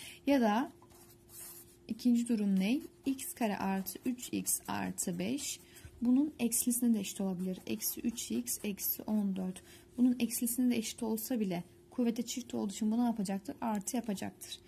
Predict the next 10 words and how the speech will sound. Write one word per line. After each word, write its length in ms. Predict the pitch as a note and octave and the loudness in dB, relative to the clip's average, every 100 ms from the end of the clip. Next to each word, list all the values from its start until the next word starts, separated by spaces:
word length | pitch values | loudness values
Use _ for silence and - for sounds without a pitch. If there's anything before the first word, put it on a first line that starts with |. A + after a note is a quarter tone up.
| - - - | -20 -20 -4
O 100 | D4+ | 0
zaman 160 | D4+ C#4 | 2 2
arkadaşlar 340 | C4+ B3 A#3 | 2 0 -2
şimdi 220 | - C4 | -2 -2
şu 100 | - | -2
üç 160 | C#4 - | -6 -2
x'ler 320 | G#3+ - C4+ | -2 -2 0
gitti. 520 | B3 A3 - - G3 - - - - - - | 2 0 -4 -6 -6 -6 -20 -20 -20 -20 -4
X 260 | C#4+ - - | -2 0 0
kare 400 | A3+ F#3 F3+ | 0 -2 -2